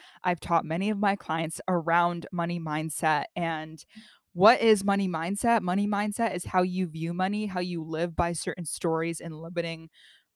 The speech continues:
beliefs around money, and how you want money to treat you, how you use your money, how you spend your money, and, like, a lot of the fear, a lot of the anxiety, a lot of the broke-mindedness around money.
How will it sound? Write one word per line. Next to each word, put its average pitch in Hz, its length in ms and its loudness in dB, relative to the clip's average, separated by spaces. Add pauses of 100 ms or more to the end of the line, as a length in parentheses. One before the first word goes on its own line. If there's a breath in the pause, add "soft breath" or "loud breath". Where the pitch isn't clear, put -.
beliefs 190 520 2
around 202 340 4
money, 196 320 -2
and 175 160 -6
how 165 160 -4
you 180 160 0
want 170 180 0
money 170 220 -2
to 262 180 -8
treat - 380 -2
you, 202 300 0
how 185 160 0
you 165 260 -6
use 196 300 2
your 202 120 2
money, 190 260 -4
how 180 100 -2
you 156 160 -4
spend 208 360 2
your 196 140 0
money, 185 400 -4
and, 170 160 -6
like, 156 240 -4
a 160 60 0
lot 165 260 2
of 190 120 0
the 170 120 -2
fear, 180 480 2
a 165 80 0
lot 165 140 2
of 165 80 -4
the 160 100 -2
anxiety, 165 640 0 (300 loud breath)
a 185 60 -2
lot 175 160 -2
of 165 100 -8
the 165 60 -10
broke-mindedness 170 920 0
around 160 360 2
money. 165 360 -6